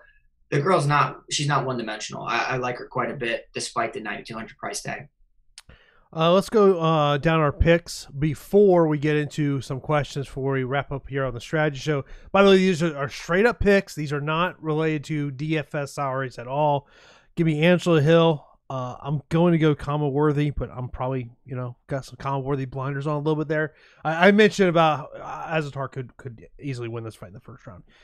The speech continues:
Speaker 2: Give me Andrea Lee, Mike Rodriguez, uh, Bobby Green, Billy Quarantillo, Tyson Nam, Julia Avila.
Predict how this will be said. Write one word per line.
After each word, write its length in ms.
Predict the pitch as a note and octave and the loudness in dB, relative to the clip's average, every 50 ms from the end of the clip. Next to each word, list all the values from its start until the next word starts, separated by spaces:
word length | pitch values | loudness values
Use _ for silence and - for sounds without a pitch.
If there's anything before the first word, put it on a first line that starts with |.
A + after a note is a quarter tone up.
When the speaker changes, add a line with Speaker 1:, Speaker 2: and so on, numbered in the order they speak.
| _ _ _ _ _ | _ _ _ _ _
Speaker 2:
Give 120 | G3 F#3 | 0 2
me 140 | F#3 F3 F3 | 4 4 4
Andrea 300 | F3+ F3 C#3 E3 D#3+ D#3 | 4 2 2 2 2 4
Lee, 300 | D#3 D#3+ D#3+ D#3+ D#3+ E3 | 4 4 4 4 4 2
Mike 300 | C#3 D3+ D#3 D#3 D3+ - | 0 0 -2 -2 -2 0
Rodriguez, 800 | D#3 C#3+ C#3 C#3 D3 D3+ D3 C3+ D3 D3 C#3+ C#3+ C3 - - - | -2 -2 0 0 0 -2 0 0 0 0 0 -2 -4 -6 -12 -16
uh, 720 | - A#2+ A#2+ A2+ A2 G#2+ G#2 G#2+ A2 A2 A2 G2 G2 G#2 G2 F2 - | -14 -14 -12 -12 -12 -14 -14 -14 -14 -14 -16 -16 -16 -18 -20 -20 -20
Bobby 440 | - - - - C#3+ B2+ B2 B2+ | -20 -16 -8 -6 -6 -4 -4 -4
Green, 480 | B2 C#3+ D#3+ D#3+ D#3 D#3 D#3 D3 C3+ C3 - _ _ _ | -4 -2 0 0 0 0 0 -2 -4 -8 -12 _ _ _
Billy 180 | - C#3+ C#3 C3+ | -4 -4 -2 -4
Quarantillo, 720 | - - C#3 B2+ B2 - - F3+ F3 E3+ E3 E3 D#3 D3 - _ _ _ _ _ _ _ _ - | -4 -4 -6 -6 -4 -2 0 2 4 4 4 4 2 0 -4 _ _ _ _ _ _ _ _ -6
Tyson 480 | - - D#3 D#3 - - D#3+ D3 C#3+ C#3 | -2 -2 0 0 -2 -2 -2 -2 0 0
Nam, 580 | C#3 C#3+ D3 D3 D3 D3 D3 D3 C#3+ C#3+ - - C#3 | 0 2 2 2 2 2 0 -2 -4 -8 -12 -14 -8
Julia 320 | A#2 C#3 C#3+ C#3+ C#3+ C#3 | -4 0 2 2 2 2
Avila. 500 | C3 B2 C3+ C#3 C#3 C#3 C#3 C3+ C3+ C3 | 2 2 2 2 2 2 2 0 -2 -6